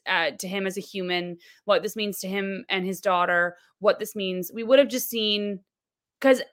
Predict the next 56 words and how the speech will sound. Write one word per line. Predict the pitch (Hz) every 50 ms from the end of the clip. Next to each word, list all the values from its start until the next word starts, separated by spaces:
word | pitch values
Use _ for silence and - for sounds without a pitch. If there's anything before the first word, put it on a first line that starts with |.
| _ _ -
you | - - 285 285
know, | 254 247
in | 262 285
old | 294 302 285
school | - 294 302 285
Survivor, | 277 269 247 226 226
they | 220
would | 214 214 214
have | 196
edited | 190 196 196 202 202 202
him, | 208 214 220 - -
they | 202 196 202
would | 226 254
have | 240 - - -
edited | 196 202 220 247 277 269 277 -
Bruce | 185 180 170 170 185 - - -
to | - 180
be | 180 175
the | 175 175
villain, | 170 147 151 151 151 165 196 196
most | 175 165 - -
likely. | 143 139 - 165 180 233 269 277 - _ _ _ _ _ _ _ - - -
Like | 208 202 180
a | 196 180
Bruce | 175 - 196 196 190 202 208 - - - - - _ -
Gatora, | 196 220 - - - 196 185 180 185 180 180 180
maybe | 190 185 180 190
like | 185 180 180 -
a, | 180 175 175 175 170 170 165 -
you | - 180
know, | 165 165
Sugar | - - - 202 170 196 190 175
Randy | 170 170 165 165 170 165 170 170 170 170
kind | - 170 165 160 160 165
of, | 160 160 - _ _ _ _
you | - 185
know, | 165 160 165 160 165 - _ _ _
not | 220 233 214 -
saying | - 202 190 190
that | 180 - 165
either | 170 170 175 175
of | 170
them | 175 165 160 165
are |
like | 160 156 151 -
the | - 175 165 156
other | 147 147 143
two, | - 202 180 156 160
but, | 165 180 156
you | 190 180
know, | 160 156 160
that, | 175 196 185 180
that | 196 180 175 -
kind | - 190 180 175
of, | 170 180
like, | 165 160 156 -